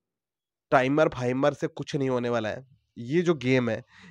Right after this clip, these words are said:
ये अप्रैल से पहले रिलीज नहीं होने वाला, चाहे कितना ही काउंटडाउन कर लो। अभी तो ये आया है, पता नहीं अभी कितने टाइम तक ये यूं ही चलता रहेगा।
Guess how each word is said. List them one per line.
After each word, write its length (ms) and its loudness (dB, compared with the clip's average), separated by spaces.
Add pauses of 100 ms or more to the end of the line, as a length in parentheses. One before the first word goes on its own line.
ये 160 6
अप्रैल 520 8
से 160 2
पहले 380 6
रिलीज 420 2
नहीं 220 0
होने 180 0
वाला, 200 -4
चाहे 260 0
कितना 360 -6
ही 120 0
काउंटडाउन 540 0
कर 140 -2
लो। 160 0
अभी 220 -4
तो 100 -8
ये 140 -4
आया 320 -4
है, 80 -6
पता 200 -6
नहीं 120 -4
अभी 140 -6
कितने 340 -6
टाइम 260 -6
तक 140 -8
ये 140 -6
यूं 240 -2
ही 80 0
चलता 360 -2
रहेगा। 260 -2